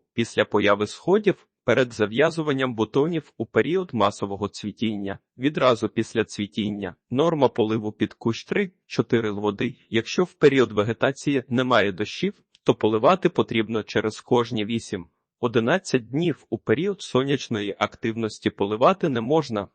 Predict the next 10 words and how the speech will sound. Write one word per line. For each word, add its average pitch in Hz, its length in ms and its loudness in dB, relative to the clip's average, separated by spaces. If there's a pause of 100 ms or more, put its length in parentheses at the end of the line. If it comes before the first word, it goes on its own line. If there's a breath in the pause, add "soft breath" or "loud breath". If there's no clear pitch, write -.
Найкраще 117 600 2
це 110 200 -6
зробити 107 480 -4
під 107 220 -2
вечір 104 460 0
або 104 300 0
рано 117 320 2
вранці. 151 600 -2 (120)
Найпростіший 113 760 -4
спосіб - 440 -4